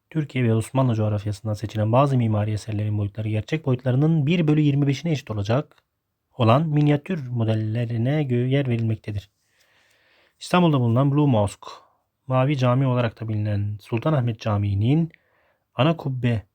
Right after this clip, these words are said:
çapının gerçek uzunluğu yirmi üç buçuk metre olduğuna göre Minyatürk'teki modelinin çapı kaç santimetre olarak verilmiştir? Hadi yapalım arkadaşlar. Çok kolay bir soru yalnız, buna ben şaşırdım şu an, bu soruya.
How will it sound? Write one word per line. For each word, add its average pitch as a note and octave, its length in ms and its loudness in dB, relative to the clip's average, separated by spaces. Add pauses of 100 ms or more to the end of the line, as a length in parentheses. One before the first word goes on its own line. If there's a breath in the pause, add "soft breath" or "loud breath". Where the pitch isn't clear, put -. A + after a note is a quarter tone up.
(100)
çapının C3+ 640 -2 (220)
gerçek A#2 340 -2
uzunluğu C3 380 2
yirmi C#3 360 2
üç D#3+ 200 -2
buçuk C3+ 480 -6 (100)
metre A#2+ 460 -2 (160)
olduğuna G#2 380 0
göre C3+ 360 0 (420 soft breath)
Minyatürk'teki C#3 680 -2
modelinin A2 380 0
çapı C#3 420 -6
kaç D#3+ 240 -4
santimetre A#2 500 -4
olarak A2 540 -2 (120)
verilmiştir? A2 720 -4 (920)
Hadi D3+ 160 2
yapalım D3 380 2
arkadaşlar. C3 460 -4
Çok - 220 -12
kolay E3+ 220 -2
bir D#3 40 -4
soru C#3 240 -2
yalnız, C3 240 0
buna C3+ 160 0
ben C3+ 80 2
şaşırdım C3 500 -4
şu A#2 140 -8
an, A2+ 160 -6
bu A2 60 -10
soruya. A#2+ 320 -6